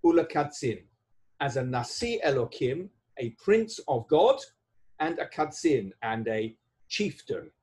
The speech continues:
or some sort of military leader. Now, by the way, Nasi Elokim, um, this will explain how the Bnei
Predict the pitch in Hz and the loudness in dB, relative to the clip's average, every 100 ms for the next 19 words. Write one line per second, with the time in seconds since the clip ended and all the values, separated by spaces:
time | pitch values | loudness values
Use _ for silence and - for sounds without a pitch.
0 | _ - 85 90 - _ _ - 147 139 | _ -16 -14 -14 -16 _ _ -12 -8 0
1 | 139 123 110 131 151 143 143 - 123 123 | 0 0 0 6 8 8 6 0 -4 -4
2 | - 110 117 117 107 - _ _ _ _ | -6 -8 -6 -8 -10 -12 _ _ _ _
3 | _ - _ _ _ 127 120 175 180 165 | _ -20 _ _ _ -6 4 6 8 6
4 | 143 117 127 - 180 170 143 117 110 - | 6 4 -4 -4 -2 0 0 -2 -2 2
5 | 160 107 160 - _ _ _ _ _ 127 | 2 2 -2 -12 _ _ _ _ _ -10
6 | 120 120 107 160 202 - - 139 127 - | -8 -8 -2 6 8 6 -6 -4 -4 -6
7 | - 147 175 139 113 113 _ - 160 180 | -4 0 2 2 0 -8 _ -10 -6 -4
8 | 156 120 117 117 127 120 131 131 | -2 -2 -4 -6 -6 -4 -4 -4